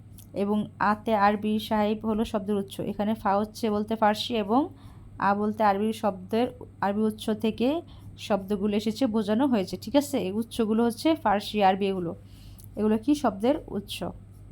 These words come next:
তো এখন আমরা দেখব, দেখো অর্থান্তর সংখ্যা।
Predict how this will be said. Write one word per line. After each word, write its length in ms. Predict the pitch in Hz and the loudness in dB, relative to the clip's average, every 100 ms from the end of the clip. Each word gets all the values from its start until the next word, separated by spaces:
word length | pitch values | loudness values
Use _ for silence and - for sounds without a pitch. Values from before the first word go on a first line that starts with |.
| - - - - - - - - - | -18 -18 -18 -18 -20 -20 -18 -8 -2
তো 60 | |
এখন 160 | 226 247 | 0 2
আমরা 160 | 226 | 2
দেখব, 460 | 214 220 208 277 392 - - - - - - - - - - - - - - - - - - - | 0 0 2 2 0 -6 -20 -20 -18 -18 -18 -18 -18 -18 -18 -18 -16 -18 -18 -20 -18 -18 -14 -2
দেখো 340 | 202 202 190 - - - - - - - - - - - - - | 0 0 -2 -4 -8 -18 -18 -18 -18 -18 -18 -20 -18 -16 -16 -8
অর্থান্তর 800 | - 208 220 - 240 233 226 269 | 2 4 2 0 0 2 2 0
সংখ্যা। 500 | - 220 208 - | 2 2 2 -2